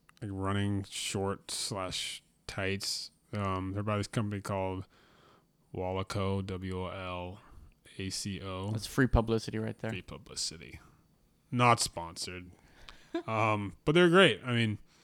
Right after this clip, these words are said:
Speaker 1: I always, I got 'em initially 'cause you can put your phone in the pocket and you don't have to carry it. Like, I used to just carry my phone when I ran, like, for, like, two years. I would just hold it in my hand.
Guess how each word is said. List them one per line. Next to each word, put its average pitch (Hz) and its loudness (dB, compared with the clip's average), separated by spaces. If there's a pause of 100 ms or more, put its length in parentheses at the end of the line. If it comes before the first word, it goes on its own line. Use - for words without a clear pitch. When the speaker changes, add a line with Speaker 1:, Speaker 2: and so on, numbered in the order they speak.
(920)
Speaker 1:
I 131 2
always, 165 10
I 147 4
got 156 8
'em 165 6
initially 139 4
'cause 127 4
you 120 4
can 123 4
put 143 4
your 113 2
phone 98 0
in 98 0
the 95 -2
pocket 95 2
and 98 -2
you 98 -2
don't 98 0
have 98 -4
to 95 -8
carry 98 -2
it. 123 -2
Like, 107 -2
I 113 2
used 135 2
to 123 -6
just 104 -2
carry 101 0
my 95 -2
phone 92 -6
when 92 -4
I 87 -4
ran, 90 -4
like, 87 -8 (180)
for, - -14
like, - -14
two 107 -4
years. 90 -2
I 90 -8
would 90 -8
just 92 -4
hold 92 -8
it 92 -6
in 92 -6
my 90 -8
hand. 90 -6